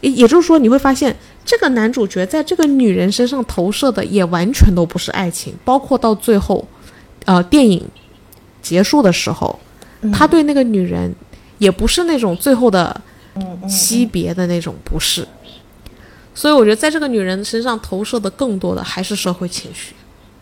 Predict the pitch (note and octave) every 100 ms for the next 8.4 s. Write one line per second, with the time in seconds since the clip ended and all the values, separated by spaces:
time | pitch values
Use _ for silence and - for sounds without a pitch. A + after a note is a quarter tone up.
0 | - A3 G#3+ C#4 C4 G3+ G3 C#4+ C4+ G#3
1 | - E4 C#4+ G#3+ - C#4 C#4+ D#4 C#4+ G3
2 | G#3 A3+ G3 - F3+ E3+ - - _ _
3 | _ - - F#3+ G#3+ - D#4 A#3+ F3+ -
4 | - - _ _ - - - E4 C#4 -
5 | F#3+ G3+ G#3 G3 G3 F3+ F3+ - - -
6 | - A#3 A3 A3+ A3 A3 A3 C4 C4 -
7 | - E4+ E4 E4 A3+ G#3 C#4 C4+ - B3+
8 | B3+ B3+ B3